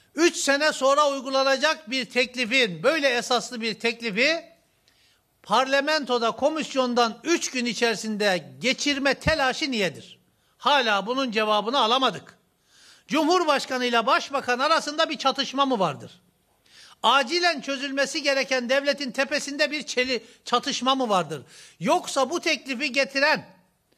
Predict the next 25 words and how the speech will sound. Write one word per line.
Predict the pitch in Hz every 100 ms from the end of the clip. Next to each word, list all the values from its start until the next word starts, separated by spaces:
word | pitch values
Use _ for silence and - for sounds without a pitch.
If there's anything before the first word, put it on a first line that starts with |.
| _ -
gayri | 175 294 359 330
resmi | 285 269 262 311
koalisyonun, | 302 226 247 262 247 - 247 277 247 - - _ _ _ _ -
yani | 190 226 240 214 - - -
A | 196 202
K | 247
P | - 285 294
ile | 254 269 302 285 -
M | 180 214
H | 254
P'nin | - 254 302 320
üst | 320 - -
yönetimi | 254 247 233 240
arasındaki | 233 233 233 240 233 240 247 233 - - -
gayri | 170 262 349 320
resmi | 254 269 - 311 339
koalisyonun | 247 254 262 240 - 262 277 370 349 - _ _ _ -
zaman | 160 226 254 381
içerisinde | 349 - 269 269 277 302
çatlama | - 247 240 247 330 320
riski | 262 - 285
ve | 269
ihtimali | 226 240 226 220 214
mi | 196
vardır? | 165 127 117 -